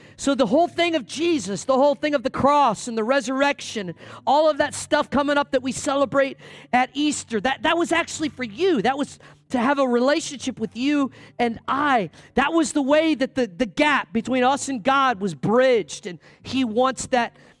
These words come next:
he wants that relationship with you. And then it, it goes on to say that if we'll confess with our mouth and believe in our heart that he was raised from the dead, that we can be saved. God wants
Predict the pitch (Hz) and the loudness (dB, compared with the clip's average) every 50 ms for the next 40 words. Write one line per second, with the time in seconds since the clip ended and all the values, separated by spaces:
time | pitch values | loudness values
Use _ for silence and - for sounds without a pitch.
0 | _ _ - 220 254 233 233 262 269 269 - - - 262 247 220 208 220 220 220 | _ _ -4 -4 -2 0 0 0 0 0 -2 -2 0 0 0 0 -2 -2 0 2
1 | 226 247 254 - - - 247 - - - 233 226 - - - - - - _ _ | 2 2 0 0 -4 -6 -8 -8 -4 -2 -2 -2 -2 -4 -14 -20 -20 -20 _ _
2 | - 226 208 - 214 233 254 254 240 226 208 247 269 262 254 247 254 208 240 285 | -2 -2 -2 -2 -4 -6 -4 -2 0 0 0 0 0 0 0 -2 -4 -2 0 0
3 | 262 - 269 277 294 277 269 - - 285 277 208 262 240 - - - - _ - | 2 2 2 2 2 0 -2 0 0 0 2 2 0 -2 -2 -10 -20 -10 _ -4
4 | 254 180 202 262 311 330 330 - 302 269 - 285 277 - - 247 - - 240 226 | -4 -2 0 2 2 2 2 2 -2 -2 0 -2 -2 -2 -2 -6 -4 -4 -2 0
5 | 233 220 214 - 226 185 190 220 226 247 262 285 294 302 285 285 269 262 240 196 | 0 -2 -2 -2 -6 -6 -4 -4 -2 0 0 2 2 0 0 0 0 -2 2 2
6 | 254 254 233 - - - - - _ - 262 262 269 262 220 170 196 247 262 277 | 2 2 2 -2 -8 -20 -20 -16 _ -2 -2 0 0 -2 -2 -2 0 0 0 0
7 | 285 277 - - 269 247 233 202 220 254 240 240 240 226 226 254 285 294 302 - | 0 -2 -4 -6 -8 -8 -6 -2 -2 -2 0 -2 -6 -4 -2 0 2 2 0 0
8 | - 294 285 262 214 247 262 226 - - - - 254 262 269 269 254 214 185 175 | -4 -8 -10 -8 -8 -8 -8 -8 -8 -8 -10 -10 -8 -6 -6 -6 -6 -12 -8 -4
9 | 262 262 277 294 302 311 320 311 233 - - - - - _ - 214 214 254 285 | -2 0 2 4 4 4 2 0 -2 -6 -14 -20 -20 -20 _ -16 -8 -2 0 2
10 | 285 294 294 294 - - - - | 2 2 2 0 -2 -8 -14 -14